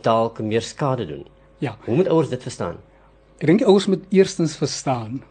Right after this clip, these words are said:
Speaker 2: dat jou raamwerk is nie noodwendig verkeerd nie, maar is nie relevant nie.
Speaker 1: Ja.
Speaker 2: Mag nie relevant wees nie.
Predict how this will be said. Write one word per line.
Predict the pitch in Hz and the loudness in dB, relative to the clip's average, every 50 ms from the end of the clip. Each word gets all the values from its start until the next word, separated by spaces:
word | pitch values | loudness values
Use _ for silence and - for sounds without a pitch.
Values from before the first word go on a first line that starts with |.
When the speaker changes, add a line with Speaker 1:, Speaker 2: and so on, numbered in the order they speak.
| _ - _ _ _ - _ _ | _ -20 _ _ _ -20 _ _
Speaker 2:
dat | - 143 139 139 | -6 -6 -4 0
jou | 131 139 147 156 165 175 175 180 160 151 - - _ _ _ _ _ _ _ _ _ _ _ _ - - - | 2 4 6 8 8 8 6 4 0 -4 -12 -20 _ _ _ _ _ _ _ _ _ _ _ _ -20 -10 -2
raamwerk | 131 127 143 160 175 170 147 143 131 113 104 107 - - - _ _ _ _ _ _ _ _ _ _ _ _ | 2 4 4 4 4 2 2 0 0 0 -2 -8 -16 -20 -20 _ _ _ _ _ _ _ _ _ _ _ _
is | 165 156 - | -6 -2 0
nie | 240 220 | 0 2
noodwendig | 202 196 151 127 135 139 139 143 143 - | 2 2 2 2 2 2 2 2 0 -2
verkeerd | - 147 - - _ - 180 170 160 - - | -6 -8 -8 -8 _ 0 0 2 2 0 -2
nie, | 139 123 | -2 -2
maar | 127 131 | 0 0
is | 151 147 - | -2 0 0
nie | 190 | 2
relevant | 170 156 139 135 135 - 170 170 170 156 - | 2 2 2 0 0 0 0 0 0 -2 -4
nie. | 135 113 101 117 - _ - | -8 -10 -12 -12 -16 _ -10
Speaker 1:
Ja. | 117 95 78 - - _ | -8 -8 -8 -8 -6 _
Speaker 2:
Mag | - 151 151 - | 0 0 2 2
nie | 247 214 | 0 0
relevant | 175 147 131 131 - - 139 123 110 | 2 2 0 -2 -2 -4 -4 -4 -4
wees | 107 113 110 107 - - | -8 -10 -10 -10 -12 -12
nie. | 127 110 | -12 -14